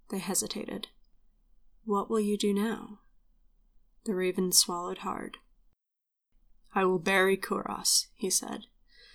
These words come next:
"and then I will remove my string from the instrument, as we Vanta say." "Remove?" "My existence," he said, harsher than he had meant. Zori looked away. "You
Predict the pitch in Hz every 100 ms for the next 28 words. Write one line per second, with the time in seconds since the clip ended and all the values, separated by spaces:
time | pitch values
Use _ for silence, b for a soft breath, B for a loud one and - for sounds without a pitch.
0 | b b b 208 190 190 180 175 202 -
1 | _ _ _ - 208 165 175 175 185 185
2 | 196 196 196 185 185 - 190 180 175 -
3 | 175 175 - 185 - - - - - -
4 | - - 185 190 196 180 - 180 208 185
5 | - - - - - _ _ _ _ _
6 | _ _ - 214 208 220 220 - - -
7 | _ - 180 175 175 175 - 175 - -
8 | - - - - - - - _ - 208
9 | - 196 202 - - - - 180 - 190
10 | 185 196 196 185 190 - 214 - - -
11 | _ _ _ _ _ - - - 190 170
12 | 170 175 - 196 196 - 214 - _ _
13 | _ _ _ _ _ _ 208 196